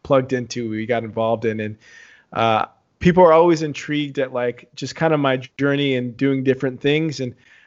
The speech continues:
one of the things that I always tell people that allowed me to just venture into that and have a, to, kind of that, um, just that, uh,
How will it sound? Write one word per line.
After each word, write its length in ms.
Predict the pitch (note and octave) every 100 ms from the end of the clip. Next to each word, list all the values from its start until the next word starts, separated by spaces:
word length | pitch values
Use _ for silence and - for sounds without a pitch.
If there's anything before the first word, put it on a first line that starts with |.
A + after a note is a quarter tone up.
| _
one 160 | C#3 D#3
of 60 |
the 60 | D#3
things 240 | D#3 C#3+
that 120 | B2+ A#2+
I 80 |
always 240 | B2 B2+ A#2+
tell 140 | C#3+
people 300 | C3+ C3+ B2+
that 320 | A#2 A2+ - _ _ -
allowed 380 | B2+ B2 B2+
me 160 | C3 B2+
to 560 | B2+ - B2 A#2+ A#2 A#2+ _ _ _
just 260 | - C#3+ A#2
venture 600 | C3+ C#3 C3+ B2+ A#2+ A#2+
into 260 | D#3+ D#3+ D3
that 140 | C#3
and 100 | B2+
have 300 | A#2+ C3+ B2
a, 100 | A#2+ - -
to, 140 | - A#2+ _
kind 180 | - C#3
of 80 | B2+
that, 300 | A#2 G#2+ A#2+
um, 320 | A2 G#2+ G#2+ _ _ _ _ _ _ - _ _ _ _ _ -
just 280 | D#3 E3+ -
that, 280 | D#3+ D3+
uh, 380 | D3 C#3 C3+ C3+